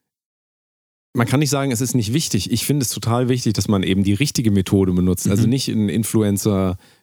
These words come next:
Speaker 1: der so eine fünf Minuten Meditation oder fünfzehn Minuten, was weiß ich, anbietet, sondern ich sage, sage ich ja auch hier immer wieder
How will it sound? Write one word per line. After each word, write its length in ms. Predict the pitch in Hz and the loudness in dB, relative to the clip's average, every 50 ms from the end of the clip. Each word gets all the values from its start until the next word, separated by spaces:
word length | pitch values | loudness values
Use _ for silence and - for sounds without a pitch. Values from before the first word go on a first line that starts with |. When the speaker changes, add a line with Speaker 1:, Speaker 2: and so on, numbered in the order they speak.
| _ | _
Speaker 1:
der 200 | - 104 98 98 | 0 2 2 4
so 120 | 98 98 95 | 2 2 2
eine 140 | 95 92 92 | 2 0 0
fünf 240 | - 110 110 101 - | 0 0 -2 0 0
Minuten 300 | 107 104 104 110 113 101 | 0 2 2 2 0 0
Meditation 540 | 104 98 98 95 - 98 - - 104 101 92 | 0 0 0 0 -2 -4 -2 0 -2 -2 0
oder 100 | 85 92 | -2 -4
fünfzehn 380 | - - 107 101 - - 110 104 | -2 -2 -2 -2 -2 0 0 2
Minuten, 320 | 101 101 101 104 85 90 | 2 2 2 2 0 0
was 160 | 95 92 98 | -2 -2 -2
weiß 60 | 101 | -4
ich, 160 | 101 101 - - | -4 -4 -4 -2
anbietet, 400 | 92 92 87 92 92 - - 92 | -2 -2 0 -2 -2 -2 -4 -2
sondern 300 | 98 95 92 92 92 95 - _ _ _ _ _ _ _ _ _ _ _ _ | -2 -2 0 -2 -2 -4 -8 _ _ _ _ _ _ _ _ _ _ _ _
ich 120 | 120 107 98 | -4 -2 0
sage, 580 | 113 113 120 131 123 113 - - - - - - - | 0 0 0 -2 -2 -4 -4 -6 -8 -12 -14 -12 -8
sage 320 | - 101 92 101 104 113 110 | -6 -2 0 2 2 2 2
ich 80 | 104 - | 2 0
ja 100 | 101 92 | 0 0
auch 140 | 98 92 | 0 -2
hier 180 | 85 - - - | -2 -2 -2 0
immer 180 | 104 95 92 90 | 0 -2 0 0
wieder 280 | 95 98 95 95 - | 0 0 0 0 -4